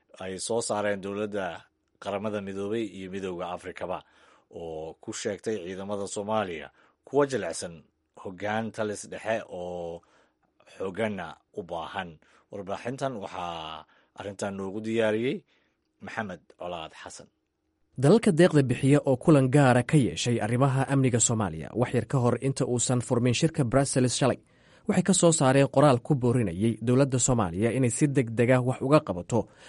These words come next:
Speaker 2: caqabadaha hor yaalla helista ciidan xooggan oo Soomaaliyeed oo ammaanka dalkooda kala wareegi kara kuwa amisom marka ay dalka ka baxaan labada kun iyo labaatanka.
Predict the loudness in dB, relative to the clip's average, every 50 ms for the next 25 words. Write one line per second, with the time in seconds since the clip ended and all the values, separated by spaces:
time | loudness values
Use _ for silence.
0 | -10 -4 -4 -2 2 2 4 6 6 6 8 6 6 6 6 6 6 6 6 6
1 | 6 4 4 4 4 4 4 2 0 0 4 4 6 6 6 4 2 2 0 2
2 | 4 4 4 4 4 0 0 -2 -6 -8 -8 -6 -2 0 2 2 0 -2 -2 -2
3 | 0 0 0 0 2 2 4 4 4 2 0 0 0 4 4 4 4 4 2 2
4 | 4 2 2 2 4 6 8 8 8 8 6 6 4 0 0 2 2 2 0 -2
5 | -10 _ _ _ 2 4 4 6 6 4 4 2 2 2 2 2 2 2 0 -2
6 | -8 _ _ 0 0 0 2 2 0 0 0 2 4 4 2 2 2 0 2 2
7 | 2 2 0 2 4 4 4 2 0 -4 _ _ _ -2 0 0 2 2 2 0
8 | 0 0 2 2 2 2 0 -2 -2 -2 -2 -2 -2 -4